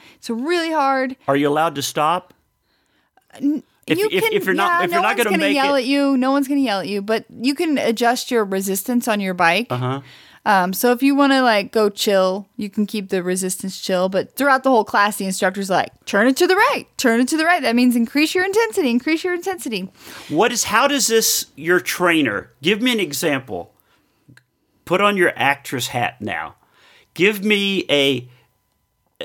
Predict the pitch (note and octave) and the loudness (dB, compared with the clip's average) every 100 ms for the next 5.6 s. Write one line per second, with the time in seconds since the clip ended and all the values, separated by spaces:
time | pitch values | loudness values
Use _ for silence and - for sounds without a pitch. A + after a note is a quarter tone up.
0 | - - A#2 A#2+ D3+ D3+ C3 A2 A#2+ A#2 | -10 -4 -4 0 0 0 0 -4 0 0
1 | A#2 A#2 - C3+ B2+ G#2+ - C3 G#2+ - | 0 -8 -4 -2 -2 -4 -4 -2 -2 -4
2 | - E2 - - _ _ _ _ _ - | -14 -14 -18 -20 _ _ _ _ _ -20
3 | - - - - C#4 C#4 C4+ C#4 C4+ C#4 | -20 -20 -8 -2 0 0 0 0 0 0
4 | C#4 C4+ B3 - D#4+ C4+ A#3+ C4 D4+ _ | 0 0 -2 -4 -4 -4 -2 -2 -6 _
5 | - A3+ D#4+ C4 C4+ D4 | -6 -2 0 0 0 -4